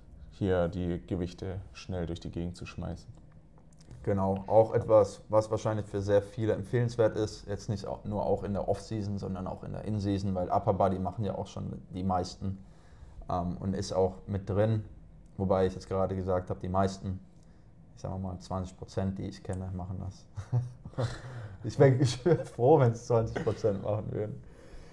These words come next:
Speaker 2: Ähm, ist auf jeden Fall nicht verkehrt und man kann diesen Mittwoch eben gut nutzen, um die untere Extremität ausreichend zu erholen,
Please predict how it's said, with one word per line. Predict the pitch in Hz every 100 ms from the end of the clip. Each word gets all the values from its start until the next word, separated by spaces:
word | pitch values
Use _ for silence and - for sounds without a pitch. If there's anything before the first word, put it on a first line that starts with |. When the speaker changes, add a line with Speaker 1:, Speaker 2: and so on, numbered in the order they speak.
| - -
Speaker 2:
Ähm, | - 113 117
ist | 147 180
auf | 147
jeden | 139 151
Fall | 139 143
nicht | 135
verkehrt | 135 120 123 143 131
und | 120
man | 113
kann | 113 120
diesen | 123 117 117 113 110
Mittwoch | 113 120 101
eben | 110 107 104 101 -
gut | 113 113
nutzen, | 117 113 - -
um | 101 104
die |
untere | 104 117 104 95
Extremität | 98 - 104 95 104 -
ausreichend | 90 98 101 92 -
zu | - 101
erholen, | 95 110 110